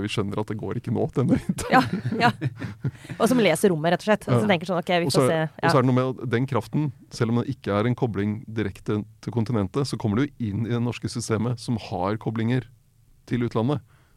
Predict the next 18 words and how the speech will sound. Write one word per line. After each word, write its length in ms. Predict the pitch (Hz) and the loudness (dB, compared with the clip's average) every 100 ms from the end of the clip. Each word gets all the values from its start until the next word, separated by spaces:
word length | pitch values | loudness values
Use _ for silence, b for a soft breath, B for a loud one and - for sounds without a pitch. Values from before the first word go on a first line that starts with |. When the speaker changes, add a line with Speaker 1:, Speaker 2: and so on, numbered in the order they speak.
| - | -6
Speaker 1:
Så 80 | 110 | -4
det 40 | |
er 20 | |
ikke 140 | 107 139 | -2 -2
sånn 140 | 117 | -2
at 80 | 104 | -4
du 140 | 117 107 | -4 -4
kan 180 | 123 110 | -2 -4
si 200 | - 107 | -2 -2
at, 240 | 104 - | -2 -2
eh, 320 | 110 104 104 98 B B B 117 | -2 2 0 -2 B B B -2
denne 240 | 98 104 | 0 0
kraften 340 | 127 127 - | -2 -4 -2
er 60 | 110 | -4
forbeholdt, 880 | - 117 104 98 95 113 117 _ - | 0 -2 -2 -4 0 0 0 _ -2
eh, 400 | 110 104 104 104 | 0 2 0 0
norsk 360 | 107 107 - 110 | -2 -4 -6 -6
industri 400 | 107 107 110 | -4 -4 -4